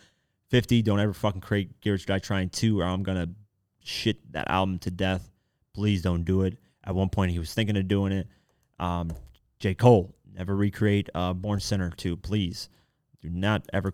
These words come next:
recreate that. Eminem, I hate you for creating Marshall Mathers L P Two, even though people will be like, "Oh, wasn't that bad of an album?" Still, it's not as good as the first one. Um, I don't know. I, I,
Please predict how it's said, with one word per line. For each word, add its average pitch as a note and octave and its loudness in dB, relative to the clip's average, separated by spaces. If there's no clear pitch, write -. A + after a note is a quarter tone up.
recreate E2+ -4
that. - -8
Eminem, G#2 4
I F2+ -4
hate G#2 0
you A2 2
for G#2 -2
creating G#2 0
Marshall G#2 0
Mathers G2+ 0
L G2+ 0
P B2 -2
Two, G#2 0
even G2 0
though G#2+ 0
people G2+ -4
will G#2 2
be G2+ 0
like, G#2 0
"Oh, B2+ 4
wasn't A#2 0
that A#2 0
bad A2+ 2
of G#2 -2
an C#2+ -4
album?" G#2+ -2
Still, G2 0
it's - -18
not G2 0
as F#2 -2
good F#2+ 0
as F2 -2
the F2+ -6
first G2+ -2
one. G2+ -4
Um, F2 -6
I G2+ -4
don't G2+ 0
know. F2+ -2
I, - -2
I, - -10